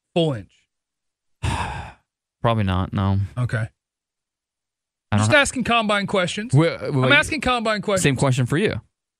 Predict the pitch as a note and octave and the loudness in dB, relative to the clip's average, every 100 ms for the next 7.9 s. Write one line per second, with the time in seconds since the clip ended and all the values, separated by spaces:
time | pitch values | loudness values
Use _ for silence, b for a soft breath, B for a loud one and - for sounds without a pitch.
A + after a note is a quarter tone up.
0 | _ _ _ _ _ _ _ F#3 G3 G#3 | _ _ _ _ _ _ _ 2 4 4
1 | G#3 G#3 G3+ G3 E3+ - B2 C3 B2+ D3 | 2 2 0 -4 -6 -4 0 2 4 2
2 | B2 A2+ G#2+ G#2 G2+ G#2 G2 G2 F2+ F2 | 2 2 2 2 2 0 0 0 -2 -2
3 | - E2 E2+ F2+ B2 - _ _ _ _ | -4 -4 -4 -2 -4 -6 _ _ _ _
4 | _ _ _ _ _ _ _ _ _ _ | _ _ _ _ _ _ _ _ _ _
5 | _ _ _ _ _ _ _ _ - C3+ | _ _ _ _ _ _ _ _ 0 2
6 | B2 E3+ A#2+ - _ _ _ _ _ - | 4 2 -2 -10 _ _ _ _ _ -2
7 | A#2 G2 G#2+ G2 B2 G#2 A2+ D#3+ | 0 2 0 0 0 2 2 0